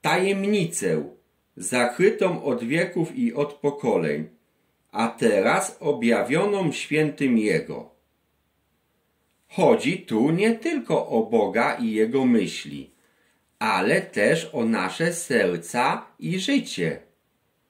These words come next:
Chociaż Pan zarówno uczniom, jak i nam, Jego świadkom, nie obiecuje przyjemnego życia. Wielokrotnie może przyjść doświadczenie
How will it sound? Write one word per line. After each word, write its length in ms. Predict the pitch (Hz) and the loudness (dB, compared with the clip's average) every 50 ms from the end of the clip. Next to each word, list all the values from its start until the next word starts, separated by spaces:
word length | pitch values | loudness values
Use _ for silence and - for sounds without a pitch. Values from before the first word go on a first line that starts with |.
| _ _ _ _ _ | _ _ _ _ _
Chociaż 440 | _ 123 117 113 - 123 113 - - | _ -4 -4 -2 -2 -4 -4 -4 -6
Pan 340 | - - 175 208 220 190 147 | -2 0 2 2 2 2 0
zarówno 680 | 117 123 127 117 110 113 135 175 185 185 160 143 123 | 0 0 0 2 4 4 4 4 2 0 0 0 0
uczniom, 720 | - - - 104 90 82 - - 90 87 92 - - 277 - - _ _ _ _ _ _ - | -2 -2 -4 -6 -6 -6 -8 -6 -6 -4 -2 -2 -2 -4 -6 -12 _ _ _ _ _ _ -4
jak 400 | 101 117 127 143 165 - - - | 0 0 0 0 0 -4 -6 -6
i 100 | 120 107 | -4 -2
nam, 540 | 107 101 95 87 85 85 85 85 82 - - _ _ _ _ _ _ _ _ _ - | -2 0 0 0 0 0 -2 -2 -4 -8 -12 _ _ _ _ _ _ _ _ _ -6
Jego 400 | 101 113 139 156 151 151 131 113 | 0 2 2 4 4 2 0 0
świadkom, 760 | - - - 117 101 82 80 - - - 104 113 147 180 185 - - _ _ _ _ _ _ - | -2 -2 0 0 2 2 0 -4 -6 -2 0 0 0 0 -2 -6 -12 _ _ _ _ _ _ -2
nie 260 | 110 113 120 123 131 | 0 2 2 2 0
obiecuje 680 | 135 117 117 147 160 160 160 - - 320 - - 156 - | -2 -2 -2 0 -2 -2 -2 -4 -4 0 2 4 4 2
przyjemnego 800 | - - - 127 117 113 107 101 104 101 101 98 87 87 95 92 | 0 -2 -4 0 2 2 2 2 0 -2 -4 -4 -2 -2 -2 -2
życia. 640 | 85 80 90 85 80 - - - 76 71 69 - - _ _ _ _ _ _ _ _ _ _ _ _ _ _ _ _ _ _ _ _ _ _ _ _ _ _ | -2 -2 -4 -6 -6 -6 -8 -10 -10 -10 -10 -12 -18 _ _ _ _ _ _ _ _ _ _ _ _ _ _ _ _ _ _ _ _ _ _ _ _ _ _
Wielokrotnie 960 | - - - 131 160 185 202 196 185 165 - - 110 - 165 - - 156 175 180 | -18 -10 -4 -2 0 2 2 0 0 0 0 0 0 0 0 -2 -4 -4 -2 0
może 380 | 147 117 107 - 123 139 147 | 0 0 0 0 -2 -2 -2
przyjść 420 | 151 - - - 107 123 143 165 117 | -2 -4 -6 -2 -2 -2 -2 -2 -4
doświadczenie 1040 | 120 123 120 - - - 113 110 - - - - - 82 80 90 104 131 165 165 | -4 -4 -6 -6 -4 -4 -4 -4 -4 -6 -6 -2 0 0 0 0 0 -2 -4 -6